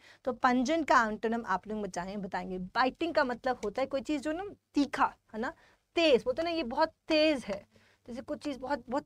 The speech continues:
तेज मिर्ची है, बहुत तेज मसाला है, चुभने वाला ना, एकदम मसालेदार होना। सार का मतलब होता है खट्टा, ठीक है, सार का मतलब होता है खट्टा, माइल्ड मीन्स बीच का होता है, और शार्प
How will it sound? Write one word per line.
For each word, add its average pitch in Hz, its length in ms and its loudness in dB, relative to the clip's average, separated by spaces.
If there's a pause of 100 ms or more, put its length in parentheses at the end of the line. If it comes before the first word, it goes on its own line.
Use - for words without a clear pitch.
तेज 285 280 4
मिर्ची 240 380 -2
है, 214 120 0
बहुत 247 280 0
तेज 277 240 4
मसाला 214 440 2
है, 233 60 2
चुभने 311 400 4
वाला 185 320 2
ना, 302 100 -4
एकदम 254 260 0
मसालेदार 214 580 2
होना। 175 180 -12 (360)
सार 302 320 8
का 349 160 2
मतलब 277 360 0
होता 240 240 2
है 330 140 -2
खट्टा, - 360 4 (2500)
ठीक - 180 -8
है, 320 80 -8 (480)
सार 302 280 10
का 349 120 2
मतलब 285 320 2
होता 269 220 2
है 285 120 2
खट्टा, 247 320 -2
माइल्ड 262 440 4
मीन्स 285 340 -2 (140)
बीच 233 260 -6
का 262 120 2
होता 240 300 0
है, 285 100 -2 (280)
और 262 80 -2
शार्प 302 360 6